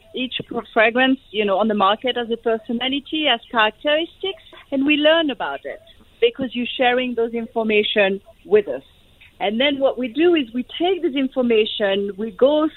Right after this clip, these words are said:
through, um, our collection that we've, um, created with nine of the top perfumers in the world that work with I F F, International Flavors and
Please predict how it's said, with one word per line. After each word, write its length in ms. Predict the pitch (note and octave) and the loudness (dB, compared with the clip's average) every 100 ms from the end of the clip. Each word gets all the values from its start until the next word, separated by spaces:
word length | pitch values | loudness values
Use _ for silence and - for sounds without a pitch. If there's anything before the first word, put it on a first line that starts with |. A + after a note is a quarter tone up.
| - | -6
through, 360 | C4 B3+ B3+ A#3+ | -2 0 4 4
um, 380 | G#3+ G#3+ G#3 G3+ | 4 0 -2 -4
our 160 | G#3 A3 | -2 -2
collection 640 | B3+ A#3+ A3+ - F#3+ A#3+ F#4+ _ - - _ | -2 -2 -2 -4 -4 -4 -8 _ -20 -20 _
that 220 | A#3 G#3+ G#3 | -2 0 -2
we've, 400 | G3 A#3 A#3 A3+ G3+ | -8 -6 -6 -6 -2
um, 520 | G#3 G3+ G3+ G3 F#3+ _ _ | -2 0 -2 -4 -8 _ _
created 680 | - A#3+ A#3 C4 C#4 C#4 G3 | -8 -6 -4 -6 -4 -8 -2
with 340 | G#3 G#3+ G#3 - - | 6 6 6 0 -4
nine 540 | G#3+ A#3 B3 C#4 D#4+ D4+ | 2 4 4 6 4 2
of 300 | G3 G#3+ G#3+ G3 G3 | 2 2 2 -2 0
the 340 | G#3 G3 F#3+ - _ - - | 2 4 0 -4 _ -2 0
top 180 | C#4+ C4+ - - - | 2 0 0 -8 -8
perfumers 640 | B3+ - - B3+ A#3 A3 G#3 | -12 -10 -6 -2 0 0 0
in 120 | A3 | -4
the 100 | G3+ | -4
world 400 | F#3 F3 F3 G#3+ C4+ - | -2 0 -2 -4 -8 -6
that 260 | G3+ - | -6 -6
work 420 | F#3 G3+ G#3 G#3 - | -4 -2 0 -2 -4
with 240 | G3+ G#3 - - | 2 2 2 -2
I 140 | F#3+ | 2
F 200 | G3+ - | 2 2
F, 160 | G3 C4+ - | 0 0 -4
International 800 | A3+ G#3+ G3 F#3+ G#3+ A3+ A3 A3 - | -6 -4 -4 -4 -4 -4 -2 -4 -2
Flavors 400 | G3+ G3+ G#3 G#3+ | -2 0 0 -4
and 160 | G#3 | -6